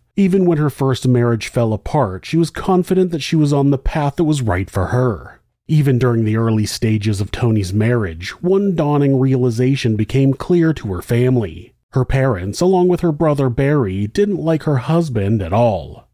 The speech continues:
At first, they'd been pleased that their daughter had finally found someone that she wanted to settle down with.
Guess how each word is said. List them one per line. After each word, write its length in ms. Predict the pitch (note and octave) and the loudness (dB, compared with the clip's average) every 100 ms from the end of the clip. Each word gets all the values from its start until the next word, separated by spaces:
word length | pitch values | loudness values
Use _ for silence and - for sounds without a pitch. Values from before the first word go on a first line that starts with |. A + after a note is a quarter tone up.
| _ _ - | _ _ -4
At 160 | F#3 | -4
first, 520 | - G#3 F#3 - - | -2 0 0 -2 -2
they'd 160 | F3+ E3 | 0 0
been 180 | E3+ C#3+ | 0 -2
pleased 460 | - D#3+ D3 C#3 | 0 0 2 0
that 140 | C3+ B2 | -2 0
their 120 | A#2+ | 0
daughter 300 | A2 A2 A2 | 0 0 0
had 160 | A2 - | -2 -2
finally 360 | A2+ A2 A2+ | 0 2 0
found 320 | G#2 A2 G#2+ | 0 -2 0
someone 460 | G2 B2 A2+ A2+ A2+ | -2 -2 0 2 0
that 140 | G2+ | -2
she 140 | - B2 | -2 0
wanted 320 | A#2 A2+ G#2+ | 2 0 -2
to 60 | G#2+ | -4
settle 340 | - F#2 F2 | -4 -4 -2
down 320 | G2+ A#2 C3+ | 0 2 2
with. 400 | A#2+ - - - | 0 -4 -14 -20